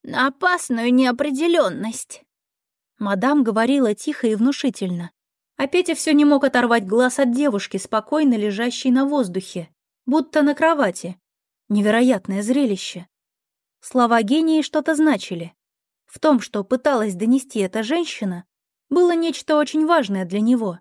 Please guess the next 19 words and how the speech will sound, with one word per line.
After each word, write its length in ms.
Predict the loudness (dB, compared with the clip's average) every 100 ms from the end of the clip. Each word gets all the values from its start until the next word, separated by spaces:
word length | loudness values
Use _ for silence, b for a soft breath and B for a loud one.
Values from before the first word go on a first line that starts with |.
| _ _ _ _ -2
Но 100 | -2
в 60 |
голове 400 | 2 4 4 4
у 80 | 2
Пети 260 | 0 -6 -4
застряли 480 | -4 -4 0 2 2
две 220 | 0 0
мысли. 480 | 0 -2 -6 -10 _ _ _ _ _ _
Нужно 320 | 0 0 2 0
найти 340 | 0 0 0
Мизе 460 | 0 -2 -2 0 2
и 260 | 0 -2 _ _ _ -8
«Значит, 540 | -2 0 0 -2 -6 -2
утром 520 | 0 2 0 0 -4 _ _
она 240 | -4 -2 -2
снова 340 | 0 2 2
ничего 400 | -2 -4 -6 -4
не 120 | -4
вспомнит?» 640 | -6 -2 0 0 -4 -12